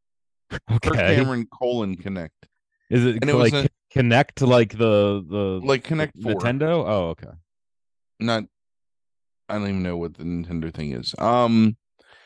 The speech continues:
Speaker 1: Kirk Cameron colon Connect. The famous father of six helps families navigate the dilemmas and opportunities they face in a social media centered world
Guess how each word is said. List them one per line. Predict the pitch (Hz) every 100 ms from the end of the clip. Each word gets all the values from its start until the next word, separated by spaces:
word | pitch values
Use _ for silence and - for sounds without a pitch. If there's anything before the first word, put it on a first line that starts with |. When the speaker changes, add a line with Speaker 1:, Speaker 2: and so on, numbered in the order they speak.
| _ _
Speaker 1:
Kirk | - 170 170
Cameron | 175 151 135 147 135
colon | 110 127 120 98
Connect. | 90 92 85 - - _ _ _ _ _ - _ -
The | 123
famous | 170 185 202 -
father | 156 147 139
of | 117
six | - 135 - -
helps | 110 -
families | - 120 135 135 123
navigate | 113 113 113 113
the | 110
dilemmas | 98 98 120 139 131
and | 120
opportunities | 113 107 123 107 95 95 90
they | 98
face | 90 95 90 -
in | 90
a | 87
social | - 127 - 120
media | 110 110 107 101 -
centered | - 101 98 92
world | 95 90 85